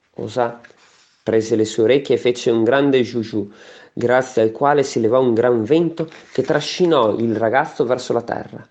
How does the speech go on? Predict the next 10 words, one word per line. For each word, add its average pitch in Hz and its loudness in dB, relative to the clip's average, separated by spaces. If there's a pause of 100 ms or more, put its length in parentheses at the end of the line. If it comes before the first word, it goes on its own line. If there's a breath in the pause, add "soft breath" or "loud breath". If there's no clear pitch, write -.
(140)
Sulle 107 -2
ali 113 0 (340)
quel 117 -4
vento 143 0
portava 131 0
tutti 135 -4 (420)
i 117 -16
piattimenti 117 -2
di 104 -12
Ara 101 -12